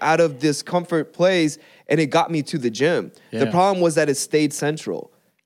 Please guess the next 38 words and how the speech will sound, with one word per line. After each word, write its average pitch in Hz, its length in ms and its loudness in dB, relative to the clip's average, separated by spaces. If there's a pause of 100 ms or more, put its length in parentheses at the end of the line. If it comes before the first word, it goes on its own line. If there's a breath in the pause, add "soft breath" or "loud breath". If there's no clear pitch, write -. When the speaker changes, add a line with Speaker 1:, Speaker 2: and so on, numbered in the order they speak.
Speaker 2:
Ah, 107 320 -6
Speaker 1:
That 143 180 2
Speaker 2:
yeah. 139 140 -2
Speaker 1:
once 196 440 0
it, 156 360 0
once 180 360 0 (140)
it, 143 220 0 (120)
I 143 180 4
was 156 180 0
still - 260 0
the 151 100 -2
master 139 460 0
of 127 80 2
it. 131 80 2
Jesus 143 180 -2
and 151 80 -2
I 147 60 2
were 131 140 0
the 127 100 0
master 127 540 -2
of 123 80 -2
it. 120 100 -2
It 131 160 0
got 151 240 2
me 151 140 -2
through 147 180 0
the 123 100 -6
door. 131 480 2 (380 loud breath)
And 131 120 0
then 147 120 0
I 135 100 -2
said, 131 200 -2
"Okay, 110 200 -6
Jesus, 101 280 -12
you 113 100 -8
sit 113 220 -6
back 107 200 -2
here." 101 520 -4